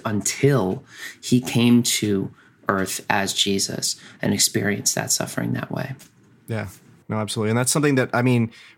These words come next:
Speaker 2: when we talk about heretical opinions, one that I have occasionally flirted with is the notion that,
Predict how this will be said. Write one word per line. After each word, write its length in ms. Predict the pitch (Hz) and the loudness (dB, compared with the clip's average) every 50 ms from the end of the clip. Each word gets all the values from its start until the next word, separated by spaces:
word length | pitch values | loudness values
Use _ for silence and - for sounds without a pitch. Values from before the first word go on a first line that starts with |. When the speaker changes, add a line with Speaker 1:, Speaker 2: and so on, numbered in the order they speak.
| _ | _
Speaker 2:
when 80 | - 120 | -2 0
we 60 | 127 | 2
talk 240 | 123 147 143 139 - | 4 4 4 4 4
about 180 | 143 135 127 | 2 0 2
heretical 640 | 120 123 135 113 113 117 117 120 117 - 123 113 110 | 2 0 2 2 2 2 2 2 0 0 0 0 0
opinions, 720 | 104 - 107 110 107 107 104 101 101 98 98 95 - - | -2 -2 0 0 2 2 2 2 0 0 0 0 -2 -2
one 340 | - 101 110 120 123 127 127 | -2 0 2 2 4 4 2
that 100 | 120 113 | 2 2
I 120 | 117 117 | 2 2
have 120 | 117 113 104 | 2 0 -2
occasionally 500 | 98 - 127 113 107 101 - 113 107 104 | -2 -2 -2 -2 -2 -2 -2 -2 -2 -2
flirted 540 | 101 - - - 113 113 110 110 107 101 95 | -4 -6 -6 -4 -2 0 0 0 -2 -2 -2
with 240 | 107 104 98 - | -2 -2 -2 -2
is 140 | 113 107 - | -2 -4 -2
the 100 | - 113 | -2 0
notion 480 | 110 113 117 113 113 - - 113 110 107 | 0 2 2 2 0 0 0 0 0 0
that, 300 | 107 107 104 104 95 - | 0 0 0 0 -2 -4